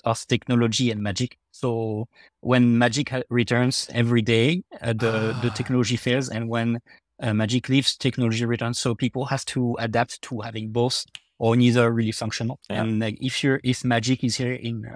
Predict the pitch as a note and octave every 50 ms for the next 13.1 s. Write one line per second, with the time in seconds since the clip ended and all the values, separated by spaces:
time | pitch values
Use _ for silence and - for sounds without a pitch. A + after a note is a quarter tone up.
0 | - _ _ G#2+ G2+ G2 G2+ G2+ G2 G2+ - - G#2 A2 G#2+ A2 A2 A2 G#2+ -
1 | G#2+ - _ G#2 G2+ G2+ G#2 A2 C#3+ - _ - - - _ _ _ - A2 -
2 | - A#2+ B2 G#2+ A2+ B2+ B2+ B2+ - - - - A#2 G#2+ - C3+ B2 B2 B2 B2
3 | B2 A#2+ - - - - - B2 - A#2 A2+ A2+ A2+ A2+ A#2 - _ _ _ _
4 | _ _ C3+ B2+ A#2+ - - C#3+ C3 B2+ - - C3 B2 B2+ B2+ B2 B2 B2+ B2+
5 | B2+ B2+ C3 A2+ A2+ A2+ A2 A2 A2+ A#2 - - A#2 A#2 A2 G#2+ G#2+ G#2+ G#2+ G#2
6 | G#2 G#2 G2+ G2+ G#2 G#2 G#2 - - - _ - A#2+ A2+ A2 - _ _ _ _
7 | - - - - - B2 A#2+ A#2+ - - - C#3+ A#2+ G#2+ - A#2 A2 A2 - -
8 | - - - A2+ A2+ - - G#2 - - - - A#2+ A2+ A2 G2+ G#2+ G#2 G#2 G#2
9 | G#2 G#2 G2+ G#2 G2 G2 G2+ G2+ G2 - - G2 G2+ G2 - - A#2 - _ _
10 | _ _ _ _ _ - - C3 A#2+ B2 A#2+ A#2+ A#2 A#2 - - A#2+ A#2 A#2+ A2+
11 | - - - A#2 - D3+ C#3 B2+ A#2 - - - A2+ - - A#2 G#2+ B2 - -
12 | A2 A2 A2 - - D3+ A2 G#2+ - A#2 A2 A2 - A#2+ A#2+ B2 C3 B2 A#2+ A#2
13 | A2